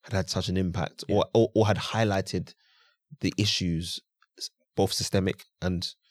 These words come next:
Speaker 2: Yeah.
Speaker 1: not systemic, shall I say, that had affected the black community.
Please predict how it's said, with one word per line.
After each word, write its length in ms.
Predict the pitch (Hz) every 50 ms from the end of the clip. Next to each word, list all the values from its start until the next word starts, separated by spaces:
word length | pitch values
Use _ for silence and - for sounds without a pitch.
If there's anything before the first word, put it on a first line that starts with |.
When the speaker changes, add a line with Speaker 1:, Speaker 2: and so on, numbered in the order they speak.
| _ _ _ -
Speaker 2:
Yeah. 240 | - 82 80 78 76 -
Speaker 1:
not 180 | 92 98 107 -
systemic, 320 | - - - 87 87 -
shall 140 | - 90 82
I 80 | 78 87
say, 340 | - - 64 60 - - _ _ - - - _ -
that 80 | - 87
had 80 | 85 87
affected 320 | - - - - - 87
the 60 | 85
black 180 | 80 82 - -
community. 460 | - 92 92 95 87 64 62 67